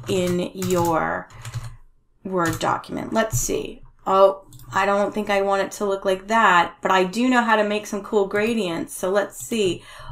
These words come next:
Why don't I remove some stops? Instead, I'm gonna have it be white with green. And this time I'm gonna make it radial,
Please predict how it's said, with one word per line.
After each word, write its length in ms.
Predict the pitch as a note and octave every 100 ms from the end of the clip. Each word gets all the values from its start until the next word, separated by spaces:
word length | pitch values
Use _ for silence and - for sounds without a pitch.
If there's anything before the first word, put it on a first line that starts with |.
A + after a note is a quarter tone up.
| -
Why 540 | G3+ G3+ A3+ A#3+ C#4
don't 360 | B3+ G3+ G3 G3 G3
I 480 | F3+ F3+ F3 E3+
remove 600 | E3+ E3+ E3 G3+ D4 E4+ -
some 200 | F#3 D#3+
stops? 760 | - D#3 D3+ D3+ - - - _ _ _ - - - - _ _ _ _ _ _ _ -
Instead, 320 | - F#4 G4+
I'm 140 | A#3+
gonna 180 | G3+ F#3+
have 240 | F3+ F3+
it 120 | F3 F3
be 140 | E3+
white 800 | E3 F#3 G#3 A#3+ C#4 - - - - - - _ _ _ -
with 540 | G3+ G#3 G3+ G3 - - - F#3+
green. 760 | - - F3 E3+ D#3 C#3+ - - _ _ _ _ _ _ _ - - A#2+ - - _ _ _ _ _ _ _ _ _ _ -
And 460 | F#3 F3+ F3 F3+
this 140 | C#4+ D#4+
time 200 | G3 F3+
I'm 140 | F3+
gonna 160 | F3+ E3+
make 220 | E3 D#3+
it 100 | -
radial, 800 | G3+ A3 A#3+ B3 A#3+ A#3 A#3